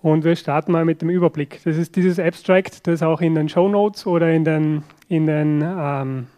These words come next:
in der Programmliste von den Linux-Tagen drinnen steht. In dem Projekt geht's eben drum, diese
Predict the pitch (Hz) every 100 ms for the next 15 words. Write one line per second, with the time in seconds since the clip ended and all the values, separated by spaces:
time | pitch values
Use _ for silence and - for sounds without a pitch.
0 | _ _ _ 160 143 151 - 165 208 208
1 | - 185 170 160 160 180 170 - 151 131
2 | 135 135 185 208 226 - 196 247 - _
3 | - - - _ _ _ _ _ _ _
4 | _ _ - 175 180 180 180 185 185 -
5 | 165 165 160 160 170 180 180 170 _ _
6 | 170 175 170 165 156 151 151 147